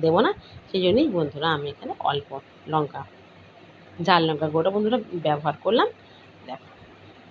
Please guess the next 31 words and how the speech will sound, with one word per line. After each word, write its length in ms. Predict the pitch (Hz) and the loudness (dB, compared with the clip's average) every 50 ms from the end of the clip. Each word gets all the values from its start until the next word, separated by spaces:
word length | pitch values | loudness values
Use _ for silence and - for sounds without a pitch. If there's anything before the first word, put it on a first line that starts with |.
| - - - - 165 | -20 -20 -8 -4 -2
এইভাবে, 240 | 170 170 165 165 160 156 | 0 2 2 2 2 2
বন্ধুরা, 300 | 160 156 151 156 185 262 - - - - - - - - - - - - - - - - 156 160 | 0 0 0 2 0 0 0 -2 -8 -18 -20 -20 -20 -20 -20 -20 -20 -20 -20 -20 -10 -4 -4 -2
আমি 120 | 165 160 156 151 | 0 0 0 0
আলুটাকে 380 | 151 156 151 151 151 - - 156 156 - - - - | 0 0 -2 -4 -6 -6 -6 -8 -8 -8 -6 0 2
আরও 120 | 175 170 180 175 | 2 2 2 0
কিছুক্ষণ, 280 | - 208 208 - 202 196 202 | -4 -6 -4 -2 0 0 0
বন্ধুরা, 220 | 202 202 196 202 196 190 | 0 2 0 0 2 2
ভাজা 140 | 185 180 190 | 2 2 2
ভাজা 140 | 190 190 202 202 | 2 0 2 2
করে 100 | 214 208 208 | 4 4 4
নিলাম। 180 | 214 254 339 349 - - - - - - - | 2 2 -2 -4 -8 -16 -20 -20 -20 -8 -2
এবার, 260 | 170 185 175 175 - 202 180 | 0 2 4 4 2 4 2
বন্ধুরা, 260 | 180 165 165 160 151 156 | 0 0 2 2 0 0
দিয়ে 120 | 160 175 165 170 | 0 -2 -2 0
দিলাম 160 | 175 277 - - - - - 208 | -2 -2 -2 -2 -2 -2 -2 -2
একসঙ্গে 480 | - - - - - 214 202 180 170 165 - | -2 -4 -6 -2 0 0 0 0 -2 -2 -4
কেটে 200 | 165 160 - 156 165 160 | -4 -4 -4 -4 -4 -4
রাখা 180 | - - - 403 392 - | -4 0 -2 -2 2 4
সবজিগুলো। 500 | 233 175 151 156 151 151 - 151 143 - - - - - - - - - 175 | 4 4 4 2 -4 -10 -10 -8 -8 -8 -12 -14 -20 -20 -20 -20 0 2 4
এতে 120 | 180 175 190 180 | 4 4 2 2
রয়েছে 220 | 180 180 175 190 180 - | 2 0 0 0 -2 2
চাল 140 | 180 156 151 151 151 | 4 4 4 4 2
কুমড়ো, 340 | - 165 165 165 160 165 165 165 160 | 0 -2 0 2 2 2 2 2 2
রয়েছে 260 | 156 160 170 170 - 175 170 - | 2 2 2 0 0 -4 -4 2
পটল, 400 | - 156 147 143 - 156 156 160 170 160 165 | 4 4 4 4 2 -2 -2 -2 -2 0 2
রয়েছে, 280 | 170 180 196 196 - 180 170 - | 4 2 2 2 -4 -8 -6 -4
বন্ধুরা, 300 | 160 156 151 156 175 202 - - | -4 -2 0 0 -2 -2 0 0
কাঁকরোল, 420 | 180 156 151 143 147 151 180 247 349 - - - - - - - - 151 156 | 0 0 0 -2 0 0 0 0 0 -6 -12 -20 -20 -20 -10 0 4 6 8
আর 100 | 160 165 165 160 | 8 6 6 4
রয়েছে 280 | 165 160 156 151 - 320 392 403 - | 2 2 2 2 -2 -4 -6 -6 0
চিচিঙ্গে। 540 | - 247 220 - 185 170 160 151 143 143 139 | 0 -2 0 0 0 0 0 0 -2 -4 -6